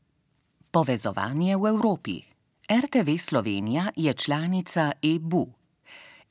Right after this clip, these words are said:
ebu je Evropska zveza nacionalnih televizij. To pomeni, da R T V Slovenija sodeluje z drugimi evropskimi nacionalnimi televizijami in radiji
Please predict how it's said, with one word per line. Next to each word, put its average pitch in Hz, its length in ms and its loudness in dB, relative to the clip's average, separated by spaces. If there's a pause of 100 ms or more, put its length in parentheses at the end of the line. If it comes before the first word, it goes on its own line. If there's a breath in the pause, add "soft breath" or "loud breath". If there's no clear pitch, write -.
(140)
ebu 208 500 0
je 160 380 2
Evropska 160 540 2
zveza 139 560 0
nacionalnih 110 800 -2
televizij. 180 640 -2 (420)
To 294 120 2
pomeni, 170 480 2
da 131 160 2
R 113 180 -4
T 127 100 -4
V 104 140 -2
Slovenija 110 720 -2
sodeluje 135 580 -2
z 117 60 -4
drugimi 165 560 0
evropskimi 123 720 0
nacionalnimi 110 840 0
televizijami 127 840 0
in 90 140 -2
radiji 160 540 -2